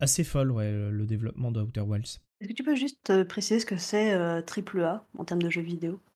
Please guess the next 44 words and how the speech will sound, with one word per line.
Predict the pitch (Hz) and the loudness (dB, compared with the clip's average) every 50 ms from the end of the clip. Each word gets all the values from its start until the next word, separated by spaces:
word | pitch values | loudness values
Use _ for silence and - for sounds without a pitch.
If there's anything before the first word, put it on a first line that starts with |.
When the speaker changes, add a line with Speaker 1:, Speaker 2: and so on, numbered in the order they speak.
| - - | -4 0
Speaker 1:
Si | - - 196 | 4 6 8
on | 190 190 | 8 10
prend | - - - 202 202 | 8 8 8 4 2
un | 185 | 2
Assassin's | 160 147 - - 139 - - 143 139 127 | 2 2 2 2 0 2 4 4 4 2
Creed, | - - 170 170 175 175 165 | 2 2 2 2 2 2 0
par | - 127 120 | 0 2 2
exemple, | 123 131 127 151 165 170 156 | 2 2 2 2 0 0 0
un | 160 139 127 120 117 117 117 123 | 0 2 2 4 4 4 2 2
triple | 127 - - 151 - 156 156 | 2 4 2 4 6 6 6
A, | 170 175 180 | 6 6 6
c'est, | - - - 139 139 139 135 127 | 4 2 0 0 2 2 2 2
euh, | 120 113 113 110 110 110 110 | 2 2 0 0 0 0 0
c'est | 110 - - | 0 0 2
les | 127 | 2
notions | 123 127 127 - - 143 139 | 2 2 2 2 2 2 4
de | 135 | 4
budget, | 127 120 143 131 131 139 143 | 4 4 4 4 4 2 2
en | 127 110 | 0 -2
fait. | 110 - 107 - - _ _ - - - - - - - - _ | -4 -6 -8 -10 -12 _ _ -20 -20 -20 -20 -20 -20 -20 -20 _
C'est-à-dire | - - - 135 131 135 151 143 - | -6 -2 2 2 4 4 2 0 0
que, | - - 143 143 143 147 151 151 160 - | -2 0 2 4 6 6 4 4 2 0
euh, | 117 117 117 113 110 110 110 110 110 | -2 0 0 0 2 2 2 0 0
ce | - | 0
qu'on | - - 135 | 2 2 4
appelle, | 127 123 - 143 139 131 | 4 4 4 4 4 4
euh, | 123 113 110 107 107 107 | 4 2 2 0 0 2
même | 104 107 117 127 131 | 2 4 4 4 4
dans | 120 | 4
le | 120 123 | 2 0
cinéma, | - - 135 127 120 127 127 120 | 0 2 4 4 6 6 6 4
des | 113 104 | 4 2
triple | - - - - 113 110 | -2 -4 -6 -2 0 2
A | 107 110 120 120 123 120 | 2 2 2 2 2 2
ou | 117 110 | 0 0
dans | 107 107 | -2 -2
le | 104 107 | -2 -2
jeu | - 107 | 0 -2
vidéo, | 101 104 107 110 127 156 180 196 | 0 0 2 2 4 4 2 2
c'est | - - - - 135 139 147 160 180 185 - - _ - | 0 -2 -2 0 2 4 4 4 4 2 -2 -8 _ 0
des, | 147 131 139 131 123 120 117 117 | 4 6 6 6 6 4 2 4
des | 120 127 123 120 123 143 | 4 6 6 6 6 6
œuvres | 160 185 196 175 139 117 117 - | 6 6 4 2 2 0 -2 -4
qui, | - - - 147 151 165 170 | -8 -4 0 2 2 2 0